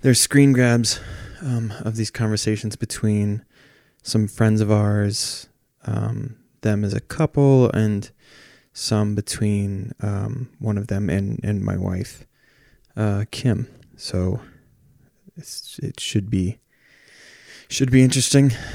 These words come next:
Um, again, I, I haven't read the letter, um, but yeah, I, I do that so that I can, oh, I'm sorry. The, the letter is, um, something that a family member or a friend writes me,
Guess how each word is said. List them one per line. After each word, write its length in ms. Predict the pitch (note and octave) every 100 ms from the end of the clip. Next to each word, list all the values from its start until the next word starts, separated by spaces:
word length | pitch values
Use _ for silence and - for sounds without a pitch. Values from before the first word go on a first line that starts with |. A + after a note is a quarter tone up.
| - -
Um, 420 | D3 B2+ A#2+ G#2 -
again, 340 | A#2 A#2 A#2
I, 200 | A#2 A2 -
I 100 | A2
haven't 300 | A2 G#2+ G#2
read 160 | A2
the 80 | G#2+
letter, 400 | A2 A2 A2 A2 - _ -
um, 400 | G2+ G2+ G#2+ - _ _ _ - - - _ _ - - _ _ _ -
but 260 | G#2 F#2+ _ _ _ _ _ _ _ _ -
yeah, 280 | G#2+ G2 G#2 - -
I, 120 | G#2 G#2+
I 40 |
do 180 | G#2+ G#2+
that 200 | G#2 F#2+
so 100 | G#2+
that 120 | G2+
I 60 | G2+
can, 320 | - G2+ A#2 - _ _ _ -
oh, 160 | G2+ G#2 -
I'm 100 | -
sorry. 320 | - - B2 - _ -
The, 280 | A#2 G2+ F2
the 140 | - G#2+
letter 320 | A#2 A#2+ A#2
is, 600 | F#2+ A2 A2 G#2 - - -
um, 420 | G2+ F#2+ F2 F2 - _ _ _ _ _ _ _ -
something 340 | - A#2+ A#2+
that 340 | A2+ G#2+ G#2+ -
a 80 | -
family 320 | - A#2 A#2
member 260 | A2+ A2 A2
or 200 | G#2+ A2
a 60 |
friend 420 | A2 A2+ A2 G#2+ G#2+
writes 320 | G#2+ G#2+ -
me, 400 | G#2+ G#2+ G#2